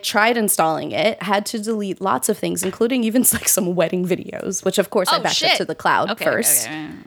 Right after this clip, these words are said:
Speaker 1: They aren't lost. Um, but I had to move a lot of stuff to make room for the base game.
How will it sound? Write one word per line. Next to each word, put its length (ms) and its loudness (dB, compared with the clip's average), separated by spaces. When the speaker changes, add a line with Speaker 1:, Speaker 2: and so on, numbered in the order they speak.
Speaker 1:
They 140 -6
aren't 180 2
lost. 420 2
Um, 380 0
but 120 0
I 40 2
had 140 2
to 80 2
move 340 2
a 40 4
lot 200 2
of 60 -4
stuff 220 2
to 80 -4
make 180 -2
room 260 2
for 180 2
the 140 2
base 360 -2
game. 500 2